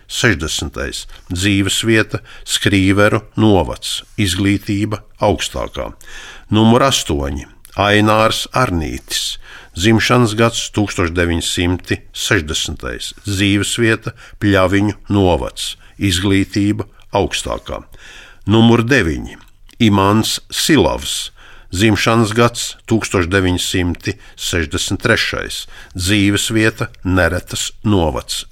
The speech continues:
Izglītība: augstākā. Numur desmit. Gaida Avotiņa. Dzimšanas gads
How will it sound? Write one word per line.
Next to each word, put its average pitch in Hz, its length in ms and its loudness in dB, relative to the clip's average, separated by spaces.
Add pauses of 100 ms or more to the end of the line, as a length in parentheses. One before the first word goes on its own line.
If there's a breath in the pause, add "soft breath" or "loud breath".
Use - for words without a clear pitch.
Izglītība: 101 880 0 (140 soft breath)
augstākā. 69 720 -4 (640 soft breath)
Numur 101 380 2
desmit. 107 640 -2 (220)
Gaida 95 760 2 (100)
Avotiņa. 73 840 -4 (460 loud breath)
Dzimšanas 101 640 2
gads 117 260 0